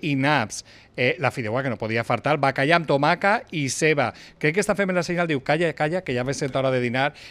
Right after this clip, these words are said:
i això que estàs fent no és, no és correcte». Eh, com està anant l'estiu per a, per al sector pesquer? Eh, en arribar l'estiu, què suposa per als pescadors?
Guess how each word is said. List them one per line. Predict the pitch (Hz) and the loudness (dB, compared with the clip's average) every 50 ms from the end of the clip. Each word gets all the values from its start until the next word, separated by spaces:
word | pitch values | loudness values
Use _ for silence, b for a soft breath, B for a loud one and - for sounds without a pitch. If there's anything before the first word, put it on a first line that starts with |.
| B B | B B
i | - 131 117 123 | -8 -2 -2 -2
això | 123 - 147 | 0 -2 -4
que | 135 | -6
estàs | 143 139 131 127 | -6 -8 -8 -8
fent | - 156 135 | -8 -8 -6
no | 127 123 | -6 -4
és, | 120 117 107 - | -4 -6 -8 -8
no | 135 120 123 | -6 -4 -4
és | 123 123 | -4 -4
correcte». | - 127 110 101 98 92 - - 107 95 B B B B B B B B B B B B B B B B - - | -4 -6 -6 -4 -6 -8 -8 -10 -12 -12 B B B B B B B B B B B B B B B B -6 -2
Eh, | 143 139 135 | -2 -2 0
com | 127 175 170 196 | 0 0 0 0
està | 214 196 - 208 185 170 | -2 0 2 4 4 4
anant | 160 151 151 151 | 4 4 2 2
l'estiu | 143 139 131 - - 196 214 214 175 - | 2 0 -2 -2 -2 -2 -2 -2 0 0
per | 160 143 135 | 0 2 4
a, | 131 131 127 123 123 120 120 120 120 120 117 117 117 113 | 4 4 4 4 4 4 4 4 2 2 2 2 0 0
per | - 127 | -2 -2
al | 120 117 | -2 -2
sector | - 147 - - 151 151 | -4 -4 -2 -2 -2 0
pesquer? | 151 165 139 - - - 156 160 180 190 196 185 | 0 -2 -2 -2 -4 -2 0 0 2 0 0 0
Eh, | 190 175 151 143 135 131 131 | 0 0 2 2 2 2 2
en | 127 135 | 2 0
arribar | 139 143 143 170 175 | 0 0 0 0 0
l'estiu, | 185 160 - - 208 208 | 0 -4 0 -2 -2 0
què | - 196 180 | 0 -2 -2
suposa | - 220 160 - 175 196 180 170 135 | -2 -4 -2 0 0 0 0 0 -2
per | - 131 120 | 0 -2 -2
als | 117 - - | -2 -4 -6
pescadors? | - 131 - - - 135 117 123 123 120 113 - | -6 -6 -6 -4 -4 -2 0 2 2 2 0 -4